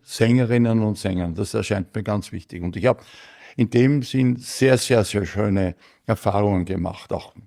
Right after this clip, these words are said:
der Wiener Klassik, also bei Haydn, bei, bei einer Schöpfung oder sowas, dass die Orchesterinstrumente auf die Sänger hören und dann mit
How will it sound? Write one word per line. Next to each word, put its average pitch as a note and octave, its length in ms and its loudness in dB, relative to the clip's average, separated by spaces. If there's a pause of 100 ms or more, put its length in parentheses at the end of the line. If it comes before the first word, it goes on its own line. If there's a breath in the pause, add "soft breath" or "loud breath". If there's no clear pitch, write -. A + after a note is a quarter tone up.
(140)
der D2+ 160 -10
Wiener E2+ 260 -2
Klassik, F2+ 640 -6
also E2 200 -8
bei F2+ 220 -6
Haydn, F2+ 480 -4
bei, E2+ 180 -6 (560 loud breath)
bei F#2+ 100 2
einer F2+ 140 2
Schöpfung G#2+ 580 2
oder G#2 180 2
sowas, G2 480 0 (400 loud breath)
dass - 320 -4 (720)
die A#2 300 -2 (420)
Orchesterinstrumente D3 1200 0 (300)
auf D3 280 2
die D#3+ 120 0
Sänger C3 420 2
hören A2 300 4
und G2+ 180 -4
dann F#2 140 0
mit F2+ 200 2